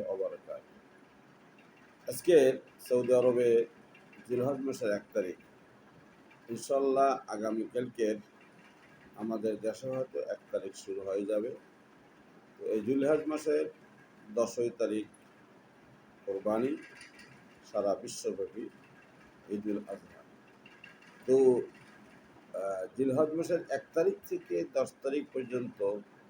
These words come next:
গুরুত্বপূর্ণ সময়। এ সময় নেক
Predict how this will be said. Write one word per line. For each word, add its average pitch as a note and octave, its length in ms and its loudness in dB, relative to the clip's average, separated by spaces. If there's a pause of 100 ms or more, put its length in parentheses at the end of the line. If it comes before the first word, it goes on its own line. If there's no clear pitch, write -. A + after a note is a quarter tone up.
(1300)
গুরুত্বপূর্ণ C3+ 540 -2
সময়। G2 460 -2 (1120)
এ B2+ 40 -12
সময় D#3+ 500 0 (140)
নেক B2+ 240 -2